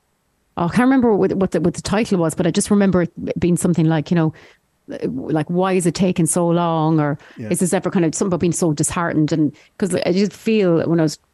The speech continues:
Speaker 1: gigging around the country, although it wasn't a great experience, it's like, "Where am I going with this? Like, is it ever gonna happen?" And there was, just wasn't very, that many opportunities. Doing the Eurovision was an incredible opportunity, and having those,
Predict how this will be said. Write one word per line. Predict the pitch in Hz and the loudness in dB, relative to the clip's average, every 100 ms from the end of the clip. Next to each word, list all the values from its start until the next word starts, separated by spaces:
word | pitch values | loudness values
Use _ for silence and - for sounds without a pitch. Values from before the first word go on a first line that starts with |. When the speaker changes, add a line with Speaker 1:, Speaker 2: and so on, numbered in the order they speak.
| _ _ - - | _ _ -14 -4
Speaker 1:
gigging | 185 180 | 0 2
around | 160 160 156 | 4 2 2
the | |
country, | - 165 - 160 | 2 0 2 0
although | 160 165 | 2 2
it | |
wasn't | 165 165 - | 2 0 -2
a | |
great | 147 175 | -2 0
experience, | 147 - 170 165 | -2 0 0 0
it's | - | -2
like, | 170 | 0
"Where | 208 | 2
am | 214 | 2
I | 180 | 2
going | 175 180 | 2 2
with | 165 160 | 2 0
this? | 165 | -2
Like, | 165 151 | -2 -2
is | 147 | -2
it | - | -2
ever | 185 | -2
gonna | 165 170 | 0 0
happen?" | 156 175 170 160 147 - - - _ | -2 -2 0 0 -2 -8 -20 -20 _
And | - 165 | -2 0
there | 165 | 0
was, | 160 | 0
just | - 196 | -2 -4
wasn't | 247 226 | 0 0
very, | 202 180 | 2 0
that | 165 185 185 | 0 -2 2
many | 180 175 | 2 2
opportunities. | 160 165 180 160 160 147 | 0 0 2 2 2 0
Doing | 214 214 | 2 2
the | 190 | 4
Eurovision | 180 175 160 160 | 2 2 2 2
was | 151 | 2
an | 151 | 2
incredible | 147 - 156 147 | 0 0 -2 0
opportunity, | 143 151 165 151 147 147 147 | -2 0 2 2 2 2 2
and | 139 151 - - _ | 0 -2 -4 -20 _
having | - 175 170 | -2 0 2
those, | 165 160 - | 0 -2 -6